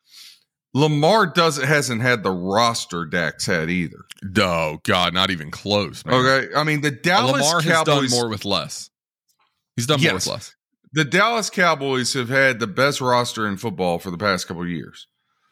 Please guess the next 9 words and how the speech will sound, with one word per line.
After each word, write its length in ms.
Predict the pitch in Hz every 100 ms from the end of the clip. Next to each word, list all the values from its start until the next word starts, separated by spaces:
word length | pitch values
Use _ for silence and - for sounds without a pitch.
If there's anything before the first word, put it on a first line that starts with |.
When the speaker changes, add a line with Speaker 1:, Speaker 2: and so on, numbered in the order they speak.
| _ _ _ _ _ _ _ _ -
Speaker 1:
So 440 | - 180 165 147 -
if 220 | 160 175
you 180 | 170 170
take 420 | - 214 262 - -
those 640 | 127 117 151 196 240 -
four 420 | - 190 196 190
guys, 720 | 151 135 117 73 - - - - _ _
right? 340 | 107 147 185 - _ _ _ _ _ _
Speaker 2:
Mm-hmm. 200 | 85 85